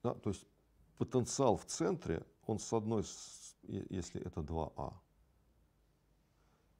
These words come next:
он с одной стороны есть вот такая величина,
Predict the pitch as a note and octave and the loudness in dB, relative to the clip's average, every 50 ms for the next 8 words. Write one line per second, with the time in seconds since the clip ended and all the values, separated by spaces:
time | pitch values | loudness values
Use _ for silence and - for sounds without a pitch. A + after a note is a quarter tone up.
0 | _ _ _ _ _ _ _ _ _ _ _ _ _ _ _ _ _ - - - | _ _ _ _ _ _ _ _ _ _ _ _ _ _ _ _ _ -20 -20 -20
1 | - - - - - _ - A2+ A2 - - - - _ _ _ _ _ _ _ | -20 -20 -20 -20 -18 _ 2 2 2 2 -2 -8 -18 _ _ _ _ _ _ _
2 | _ _ _ _ _ _ _ _ _ _ _ _ _ _ _ _ _ _ _ _ | _ _ _ _ _ _ _ _ _ _ _ _ _ _ _ _ _ _ _ _
3 | _ _ _ _ - - - G#2+ G#2+ G#2 A2 B2+ A2+ F#2+ - - - G#2+ G2 G2+ | _ _ _ _ -12 -2 0 2 2 4 4 4 4 4 2 0 0 2 2 4
4 | G2+ F#2+ F#2 F2+ E2+ - - - - _ _ _ _ _ _ _ _ _ _ _ | 4 2 2 0 0 -2 -4 -10 -18 _ _ _ _ _ _ _ _ _ _ _
5 | _ _ _ _ - F#2+ F2 - - F2 - - - D2+ - - - D#2 D2+ D2+ | _ _ _ _ -4 -4 -4 -4 -6 -8 -6 -4 -6 -8 -4 -2 -2 0 0 0
6 | D#2 D#2+ E2+ F2 F2 - - C3+ D3 E3+ E3+ F3+ F3 | -2 -2 -4 -4 -4 -4 -4 -2 0 0 0 0 0